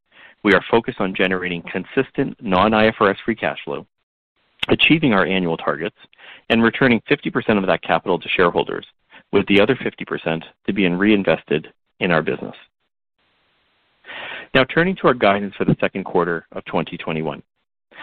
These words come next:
We are projecting second quarter revenue to be in the range of one point three two five billion to one point four two five billion dollars. At the midpoint of this range, revenue would be up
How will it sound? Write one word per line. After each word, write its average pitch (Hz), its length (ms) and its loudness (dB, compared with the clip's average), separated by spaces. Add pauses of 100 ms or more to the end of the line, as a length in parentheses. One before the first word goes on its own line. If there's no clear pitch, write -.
(260)
We 110 140 6
are 110 80 4
projecting 120 560 -2 (100)
second 123 240 -2
quarter 139 240 4
revenue 92 540 -2
to 107 100 -8
be 113 120 -4
in 113 60 -4
the 110 80 -4
range 107 300 -2
of 87 120 -4
one 95 280 -2
point 87 380 -2
three 107 260 -2 (140)
two 110 200 0
five 95 300 2
billion 85 400 -2 (240)
to 95 60 -2
one 101 200 2
point 92 280 -2 (100)
four 98 240 6 (140)
two 107 180 0
five 87 260 4 (240)
billion 82 300 0
dollars. 53 320 -6 (1120)
At 127 140 4
the 143 40 -2
midpoint 170 460 -4
of 117 60 -6
this 107 220 -4
range, 78 280 -6 (360)
revenue 120 380 2
would 123 160 0
be 92 180 0
up - 240 -2